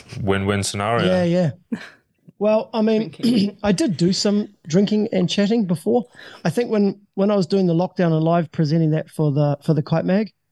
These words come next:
Speaker 2: they were real super easy about it. They were like, "Oh, yeah, you can drink beers and you can have fun with it." So I got carried away a few times. I think Tom Cord and I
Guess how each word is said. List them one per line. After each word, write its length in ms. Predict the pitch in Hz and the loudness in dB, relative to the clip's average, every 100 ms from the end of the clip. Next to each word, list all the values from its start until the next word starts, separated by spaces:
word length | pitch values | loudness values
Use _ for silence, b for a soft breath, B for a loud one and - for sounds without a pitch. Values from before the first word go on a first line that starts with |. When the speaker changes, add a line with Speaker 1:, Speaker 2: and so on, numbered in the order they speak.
| _ | _
Speaker 2:
they 120 | 190 | 0
were 180 | 190 170 | 2 2
real 140 | 170 156 | 0 -2
super 320 | - 175 151 | 0 -2 0
easy 260 | 165 160 | 0 2
about 220 | 156 156 151 | 2 0 0
it. 80 | |
They 60 | 160 | 0
were 40 | |
like, 160 | 180 196 | 0 0
"Oh, 160 | 240 233 | 0 2
yeah, 160 | 233 | 2
you 140 | 226 208 | 0 -2
can 80 | |
drink 240 | 190 220 165 | -2 -4 -2
beers 340 | 190 202 190 | 0 2 0
and 80 | 175 | 0
you 60 | 170 | 0
can 80 | |
have 180 | 170 180 | 0 0
fun 300 | - 180 180 | 0 0 2
with 100 | 180 | 2
it." 100 | 180 B B B - | 0 B B B -6
So 280 | - 185 151 _ _ _ - | 0 0 0 _ _ _ -6
I 80 | 233 | -2
got 180 | 269 - | -2 -2
carried 240 | 202 214 | -2 0
away 200 | 190 185 | 2 0
a 40 | |
few 180 | 165 196 | 0 -2
times. 320 | 196 220 220 | 0 0 0
I 60 | 190 | 0
think 220 | 165 185 | 0 -2
Tom 180 | - 170 | 0 0
Cord 280 | - 165 165 | 0 0 2
and 100 | 165 | 2
I 220 | 160 151 | 0 -2